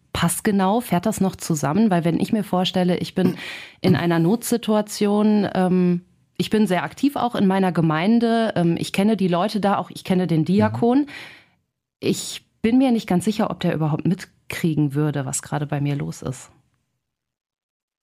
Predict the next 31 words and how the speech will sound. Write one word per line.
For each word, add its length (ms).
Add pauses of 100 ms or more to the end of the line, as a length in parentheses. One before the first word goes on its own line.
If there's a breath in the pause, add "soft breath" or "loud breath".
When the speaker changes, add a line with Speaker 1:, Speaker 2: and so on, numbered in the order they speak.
(1700 loud breath)
Speaker 2:
Das 220
ist 60
eine 60
schwierige 340
Frage. 340
Insofern, 640
ähm, 380
als 240
dass, 500
ähm, 520 (240 loud breath)
natürlich 440
durch 200
die 120
immer 160
größer 380
werdenden, 640
ähm, 420
Zuschnitte 420
von 140
pastoralen 640
Einheiten 480
und 100
so 80
weiter 240
die 80
persönliche 580
Seelsorge, 600
wie 80
wir 80
das 160
früher 560